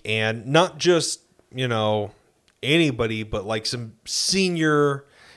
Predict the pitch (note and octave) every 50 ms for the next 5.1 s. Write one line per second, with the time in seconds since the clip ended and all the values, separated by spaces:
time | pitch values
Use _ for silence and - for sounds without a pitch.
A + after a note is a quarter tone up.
0 | - - - C3+ C#3 B2+ - C#3+ C#3+ C#3+ C#3+ C#3+ C3+ C#3 D3 D3 D3+ E3 E3+ D#3
1 | - C3 B2 A2+ A2 A2 - - - A2+ G#2+ G#2+ G#2 G2+ G2 G2 - - A#2+ G#2+
2 | - - C3 C3+ C#3 C#3 C3 B2 D3 C#3+ C#3 C3 B2+ B2 A#2 A2 - - A2 A2+
3 | A2 A2 A2 G#2+ G#2+ G#2 G#2 - - A#2 A#2+ A#2+ A#2+ A#2+ A#2 A2+ A2 A#2 B2 B2
4 | B2 C3 A#2+ - B2+ A#2+ A2+ - - D#3 D3 B2+ - - - B2 A#2+ A#2+ A#2+ A#2
5 | A2+